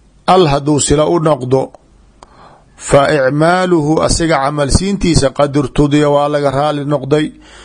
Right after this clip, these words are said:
fil mudiyi uu ku camal falay iyo wa ghayrihi. Wuxuu leeyahay isimkii faacil haddii al ay gasho,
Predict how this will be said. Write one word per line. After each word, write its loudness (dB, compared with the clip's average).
fil 2
mudiyi 2
uu -2
ku -4
camal -2
falay -4
iyo 2
wa 0
ghayrihi. -2
Wuxuu -2
leeyahay 0
isimkii -2
faacil -2
haddii -2
al -2
ay 0
gasho, -4